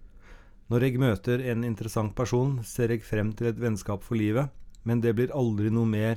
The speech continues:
enn et engangstreff. Jeg forstår ingenting. Jeg er en glad og livlig person som liker å le.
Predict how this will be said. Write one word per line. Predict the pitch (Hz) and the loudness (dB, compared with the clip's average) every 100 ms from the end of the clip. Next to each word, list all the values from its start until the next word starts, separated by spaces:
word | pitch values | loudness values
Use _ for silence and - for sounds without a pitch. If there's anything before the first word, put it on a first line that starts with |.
| 117 | -2
enn | 113 113 | -2 -2
et | 98 | -2
engangstreff. | 95 92 98 - 113 - - - - - | -2 -2 -2 -2 -4 -4 -16 -18 -16 -8
Jeg | 107 | -6
forstår | - - 104 104 | -4 -2 -2 0
ingenting. | 98 104 107 107 - - - - - - - | 0 -2 -2 -4 -8 -20 -20 -20 -20 -16 -2
Jeg | 120 120 | 0 2
er | 120 117 | 2 2
en | 120 | 2
glad | 113 120 135 | 2 4 2
og | 131 | 2
livlig | 123 101 104 | 2 2 0
person | 117 - - 131 | -2 -2 0 0
som | 117 117 110 | 0 0 0
liker | 104 110 | 0 0
å | 113 | 2
le. | 117 156 | 4 2